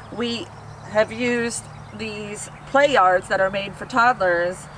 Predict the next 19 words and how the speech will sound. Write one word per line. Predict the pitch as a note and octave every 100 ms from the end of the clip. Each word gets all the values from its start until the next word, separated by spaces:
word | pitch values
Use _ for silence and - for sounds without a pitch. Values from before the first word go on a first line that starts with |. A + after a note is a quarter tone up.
| - -
in | F#3
the | F#3+
past, | A3+ B3 C#4 D4+ -
um, | G#3+ G3+ F3 F#3 G3 - - - - -
and | G#3+ G3+ G#3
we | F#3+ G#3+
are | G3 G3+
using | G3+ G#3 G#3+ G#3
it | G#3
again. | F#3 A#3 A3 F#3+
So | -
we | G3 A3+
are | A#3 G3
just | - A3 -
building | A3 G#3+ G#3
a |
new | G3+ B3
one | B3+ B3
now. | A#3+ A#3+ C#4+